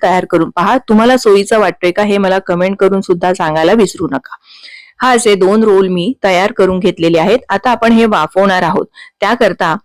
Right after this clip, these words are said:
एका, एका कढईमध्ये मी साधारण इंचभर पाणी ठेवलं, त्यावर स्टँड ठेवलेलं आहे आणि या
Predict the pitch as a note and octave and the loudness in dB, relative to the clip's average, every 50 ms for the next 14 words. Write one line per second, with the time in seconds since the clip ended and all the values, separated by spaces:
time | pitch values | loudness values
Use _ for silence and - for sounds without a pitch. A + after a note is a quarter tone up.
0 | _ _ _ _ - G3 F#3+ - - - - - G3 F#3 F#3 F#3 - A3 A3+ A3+ | _ _ _ _ -4 -4 -2 0 0 -2 0 0 2 2 2 2 0 0 -2 0
1 | - G3+ F#3 F#3+ F#3+ G3+ G#3+ G#3 F#3+ E3+ E3 E3+ F3 F#3 F#3 F3+ F#3 G3 A3 - | 0 0 2 4 4 4 4 4 2 2 2 0 -2 -2 -4 -4 -6 -8 -6 -4
2 | F#3+ E3+ G3+ G#3+ G#3+ F#3+ F3 - G3 F#3+ F3+ - A3 A#3 A3+ A#3 - G3+ E3+ E3+ | -4 0 0 2 2 0 0 0 -2 -2 0 0 0 0 0 0 0 -2 -2 -2
3 | F#3 G#3+ - G#3 G3 G3 G3 G3 - F3+ F3 E3+ F#3 F#3 G3 - - F3+ F#3 F#3+ | -2 0 0 0 2 2 2 2 0 0 0 2 0 0 0 -2 -4 -2 -2 0
4 | A3 A#3 - A3 G#3 G3+ G3+ G3+ G3 G3 G3+ F3+ D#3+ - - F#3 G3 G#3+ A3 G#3 | 0 2 2 2 4 4 4 4 2 2 2 2 0 0 0 0 0 2 2 2
5 | F#3 F#3+ | 2 0